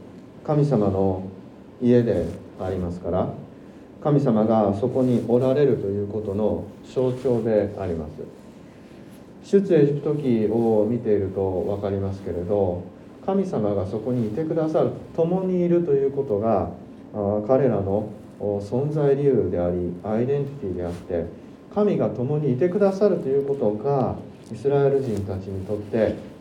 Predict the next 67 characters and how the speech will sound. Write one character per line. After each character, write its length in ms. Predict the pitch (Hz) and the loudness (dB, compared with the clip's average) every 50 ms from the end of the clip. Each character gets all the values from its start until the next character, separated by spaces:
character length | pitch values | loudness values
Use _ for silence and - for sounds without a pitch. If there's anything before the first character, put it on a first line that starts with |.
| - 104 | -12 -8
え 300 | 101 101 98 98 98 95 | -4 -2 0 0 0 -2
ー、 40 | 98 | -4
と 80 | 123 | -6
て 100 | 123 170 | -4 -4
も 140 | 165 165 156 | -4 -4 -4
と 120 | - 156 151 | -4 -4 -2
て 120 | 156 160 | -2 0
も 360 | 156 151 147 143 135 - - - - - - - - | 0 2 2 2 2 0 -4 -10 -14 -18 -18 -8 -4
大 180 | 139 135 139 | 0 0 0
切 260 | 139 147 147 147 - 135 | 0 0 -4 -4 -2 0
な 320 | 131 123 120 110 113 113 - - - | 0 2 2 2 0 -2 -4 -8 -6
こ 80 | - 123 | -8 -2
と 140 | 127 123 117 | -2 0 2
で 300 | 110 98 92 87 85 82 - - | 2 2 2 2 -2 -4 -6 -8
あ 60 | 92 | -4
り 100 | 85 85 | -4 -4
ま 140 | 78 73 73 | -4 -4 -8
し 100 | 71 - | -10 -10
た。 140 | 73 71 69 - - - - - - - - - - - - - - | -10 -10 -10 -10 -12 -16 -18 -20 -20 -20 -20 -20 -20 -20 -18 -6 0
な 120 | 127 113 | 2 2
の 120 | 117 110 107 | 2 4 4
で、 260 | 104 101 101 101 101 101 - - - - - - - - - - - - - - - - 104 | 4 4 2 0 -2 -6 -10 -14 -18 -20 -20 -20 -20 -20 -20 -20 -20 -20 -20 -20 -18 -12 -8
え 460 | 110 107 104 104 107 107 101 95 95 98 98 - - - - - - | -6 -2 0 0 2 2 2 0 -2 -2 -6 -12 -14 -16 -16 -12 -2
ー、 40 | 120 | 2
臨 180 | 123 131 135 131 | 2 2 2 2
在 220 | 131 123 123 123 | 2 2 4 4
の 80 | 120 110 | 2 2
幕 300 | 110 110 110 110 113 123 | 2 0 -2 0 0 0
屋 160 | 123 120 120 | 2 2 0
と 120 | 123 131 | 0 0
い 100 | 127 120 | 0 0
う 40 | 120 | 0
テ 200 | 120 - 139 127 | -2 -2 -2 -2
ン 120 | 123 120 - | -2 -2 -2
ト 100 | - 95 | -2 -2
を 220 | 92 90 87 87 | -2 -2 -2 -4
作 220 | - - - 123 117 | -6 -10 -4 -4 -4
っ 20 | |
て 260 | 113 - - - 90 | -4 -4 -10 -12 -10
で 120 | 85 - 95 | -10 -10 -12
す 100 | - - | -8 -4
ね、 320 | 120 110 104 90 82 - - - - - - - - | -2 0 0 -2 -2 -6 -12 -16 -18 -20 -20 -10 -8
え 80 | 101 98 | -6 -4
ー、 40 | |
そ 120 | 98 127 117 | -2 0 2
れ 80 | 117 | 2
を 160 | 113 110 110 98 | 2 2 2 0
一 140 | 104 107 | -2 -4
緒 220 | 107 - - 180 170 | -8 -6 -2 -2 0
に、 320 | 165 156 139 123 110 101 101 98 - - - - 110 | 0 0 0 0 0 -2 -4 -8 -12 -16 -12 -8 -4
え 480 | 107 107 104 104 104 101 101 101 101 101 | 0 2 2 2 2 2 2 0 0 0
ー、 40 | |
出 240 | - 120 107 - 101 | 0 -2 0 2 0
エ 60 | 101 | 0
ジ 80 | 101 101 | 0 -2
プ 80 | 98 - | -4 -4
ト 80 | - 104 | -4 -2
の 120 | 101 101 | -2 0
間 220 | 101 101 98 98 98 | -2 0 0 -2 -2
ず 280 | - 107 113 - 156 - | -2 -2 -2 -2 -2 0
っ 40 | - | 0
と 180 | 196 180 - | 2 2 2
移 120 | - 135 135 | 0 -2 -2
動 220 | 139 127 123 117 | 0 0 0 0
さ 140 | - 120 117 | -2 -4 -4
せ 120 | - 113 | -4 -6
て、 260 | - - 113 123 139 | -4 -2 -2 -2 -2